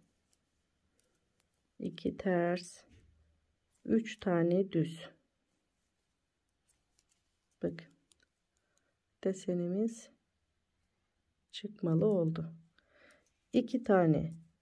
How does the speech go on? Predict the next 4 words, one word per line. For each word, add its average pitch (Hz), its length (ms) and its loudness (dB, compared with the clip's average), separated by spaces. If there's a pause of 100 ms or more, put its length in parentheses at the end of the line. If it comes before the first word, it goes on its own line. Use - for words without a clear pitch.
(200)
ters, 190 560 4 (640)
üç 226 380 0
tane 180 540 2 (480)
düz, - 400 0